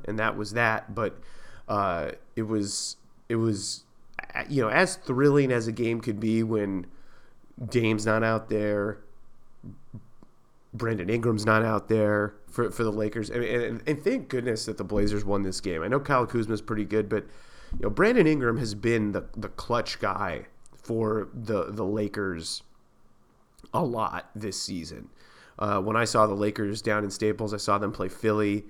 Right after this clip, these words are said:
and when it started to get tight and it started to get toe-to-toe with, with the Sixers,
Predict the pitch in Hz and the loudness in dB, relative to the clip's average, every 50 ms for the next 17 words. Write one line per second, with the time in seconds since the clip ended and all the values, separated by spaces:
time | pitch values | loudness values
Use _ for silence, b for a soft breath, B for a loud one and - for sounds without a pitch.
0 | B B B B B B B - - 110 110 104 104 101 98 95 95 98 95 - | B B B B B B B -4 0 0 2 2 2 0 0 0 -2 -2 -4 -8
1 | b b b b b b - 104 113 110 104 107 117 117 - - - 120 113 110 | b b b b b b -4 0 2 4 4 4 2 2 0 0 2 2 2 2
2 | 110 107 110 107 110 113 110 107 104 - - - - - - - - 120 135 143 | 2 0 0 0 2 4 4 4 4 2 -2 -12 -14 -2 4 4 6 6 4 2
3 | 143 143 - - 107 107 101 - - 117 113 107 104 104 95 110 104 - - - | 0 -2 -4 -4 -4 -4 -4 -4 -2 -2 -2 0 -2 -2 0 0 -2 -2 -2 0
4 | 120 113 110 107 98 - - 110 117 123 131 127 120 104 - - - 107 113 107 | 0 2 2 2 0 0 2 2 4 4 4 2 2 0 -2 -8 -8 -6 -6 -6
5 | - - - - 120 120 - - 143 143 147 151 - | -6 -6 -4 -2 -2 -2 0 2 2 2 2 0 -4